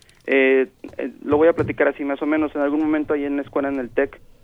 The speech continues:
de repente me, me aventé yo la puntada de querer hacer un protocolo clínico de investigación y me encontré con cosas que no entendí o que quedaban fuera de mi alcance.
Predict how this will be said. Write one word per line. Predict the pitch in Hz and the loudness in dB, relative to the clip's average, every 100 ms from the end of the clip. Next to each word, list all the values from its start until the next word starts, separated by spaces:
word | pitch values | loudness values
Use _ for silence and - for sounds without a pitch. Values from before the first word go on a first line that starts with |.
| - | -20
de | - 131 | -2 0
repente | 131 - 147 151 | 2 2 0 0
me, | 147 135 | -2 -4
me | 117 131 | -2 -2
aventé | 127 131 147 147 | 0 0 2 2
yo | |
la | 147 | 2
puntada | 139 135 117 135 | 0 -4 0 0
de | 135 | 0
querer | 143 139 | -2 -2
hacer | 147 | -2
un | 139 | -4
protocolo | 135 127 123 - 135 | -6 -6 -6 -4 -4
clínico | 131 135 135 | -4 -8 -4
de | 131 | -4
investigación | 127 - 127 123 - 139 139 | -6 -6 -4 -4 -2 -2 0
y | 135 | -2
me | 131 | -2
encontré | 127 123 135 | -2 0 0
con | 147 | 0
cosas | 135 143 143 | -2 -2 -2
que | - | -4
no | 127 | -4
entendí | 131 131 139 139 | -4 -4 -2 -2
o | |
que | 139 123 | -2 -2
quedaban | 127 131 131 | 2 2 2
fuera | 135 127 | 2 2
de | |
mi | 123 | 0
alcance. | 117 135 139 - | 0 2 2 -2